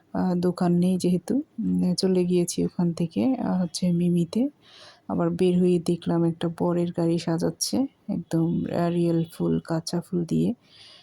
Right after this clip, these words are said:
একটুখানি ভিডিও করে নিলাম, দেখতে খুবই সুন্দর লাগছিল। এরপরে চলে গিয়েছি এই যে, যেহেতু কাছাকাছি সবগুলা, হেঁটেই চলে গিয়েছি বাসার পাশে।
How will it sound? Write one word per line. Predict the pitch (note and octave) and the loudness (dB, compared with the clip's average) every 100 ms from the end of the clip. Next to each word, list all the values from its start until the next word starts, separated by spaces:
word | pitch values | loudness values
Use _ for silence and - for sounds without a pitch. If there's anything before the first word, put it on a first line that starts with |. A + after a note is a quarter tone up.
| - - | -20 -6
একটুখানি | G3+ F3 F#3 F3+ F3 | -4 -4 -2 0 2
ভিডিও | E3+ F3+ F3+ E3+ | 2 0 0 0
করে | F3 F3 | 0 0
নিলাম, | E3+ E3+ F#3+ B3 G#3+ | 2 0 2 2 2
দেখতে | F3+ - E3+ | -2 -4 -8
খুবই | - F3 F3 | -4 -4 -2
সুন্দর | - F#3 F3+ | -2 -2 -2
লাগছিল। | E3+ E3 - - F#3 B3 - _ _ _ - | -4 -4 -6 -10 -6 -6 -8 _ _ _ -6
এরপরে | F3+ F3 F3 F3 | -4 -2 -2 -2
চলে | - F3+ F3 | -2 -4 -2
গিয়েছি | F3 E3+ - F3 | -2 -4 -4 -6
এই | E3+ E3+ | -6 -6
যে, | G#3+ - _ _ - - _ _ - | -10 -10 _ _ -20 -20 _ _ -6
যেহেতু | A3 G#3+ G#3 | 0 0 0
কাছাকাছি | G3+ G3 - F#3+ F#3 G3+ | 0 -2 0 -4 -2 -4
সবগুলা, | - F#3+ F3+ F#3 G#3 B3 - | -2 -4 0 0 2 0 0
হেঁটেই | F#3 - F3+ | -2 2 0
চলে | F#3 F3 E3+ | 2 0 0
গিয়েছি | E3+ E3 - - | -2 -4 -4 -6
বাসার | G#3 E3+ F3 E3+ | -4 -4 -2 -4
পাশে। | D#3+ E3 - | -4 -4 -4